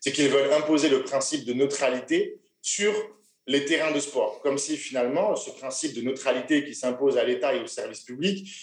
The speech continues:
pouvait s'imposer sur un terrain de sport, c'est-à-dire comme si finalement un match du Paris Saint-Germain contre le F C Barcelone serait finalement une mission de service public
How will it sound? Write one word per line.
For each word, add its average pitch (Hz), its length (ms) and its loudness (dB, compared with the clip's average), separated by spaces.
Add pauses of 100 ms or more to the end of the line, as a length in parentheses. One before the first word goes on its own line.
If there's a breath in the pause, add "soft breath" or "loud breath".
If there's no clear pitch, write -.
(220 loud breath)
pouvait 175 260 6
s'imposer 135 460 2
sur 110 220 -2
un 113 80 -2
terrain 117 260 -2
de 110 80 -4
sport, 185 280 2
c'est-à-dire 151 520 0
comme 135 180 2
si 160 220 -2
finalement 120 580 -2 (360 loud breath)
un 131 140 4
match 143 300 0
du - 80 -14
Paris 127 260 0
Saint-Germain 127 520 -2
contre 117 320 -8
le 113 120 2
F - 40 -4
C 113 140 -4
Barcelone 135 500 2
serait 139 400 2
finalement 120 600 -2 (240 loud breath)
une 156 140 2
mission 147 300 0
de 139 60 -6
service 123 340 -2
public 117 440 -6